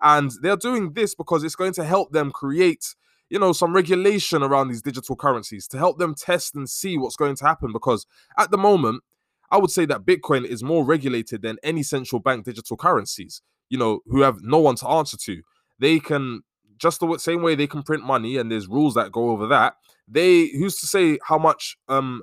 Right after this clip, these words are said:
digital currencies that they can release into, into the system?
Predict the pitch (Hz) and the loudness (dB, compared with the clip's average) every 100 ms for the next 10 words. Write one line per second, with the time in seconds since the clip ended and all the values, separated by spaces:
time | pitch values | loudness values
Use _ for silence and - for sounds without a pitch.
0 | _ _ 160 156 - 156 139 180 175 143 | _ _ -6 -4 -2 -2 0 0 0 -2
1 | 123 107 135 131 135 120 160 147 120 110 | -6 -6 -4 -4 -4 -4 -4 -4 -8 -10
2 | 120 113 123 113 127 120 113 104 117 202 | -10 -10 -10 -10 -6 -4 -6 -6 -4 -2
3 | 214 101 80 | -4 -6 -12